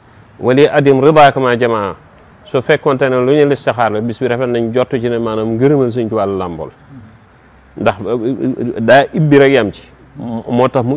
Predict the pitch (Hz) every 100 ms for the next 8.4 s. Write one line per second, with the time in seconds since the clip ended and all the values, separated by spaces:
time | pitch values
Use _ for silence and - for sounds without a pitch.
0 | 156 120 113 117 113 123 113 107 113 101
1 | 92 85 76 - _ - - - _ _
2 | _ - 117 120 117 110 113 113 120 127
3 | - 113 - 117 117 107 - 110 107 98
4 | 95 92 104 95 92 95 113 _ _ _
5 | _ _ _ - 113 120 123 120 113 113
6 | 120 110 110 113 110 107 113 110 113 113
7 | 101 110 104 107 107 107 120 110 110 -
8 | 110 107 - 113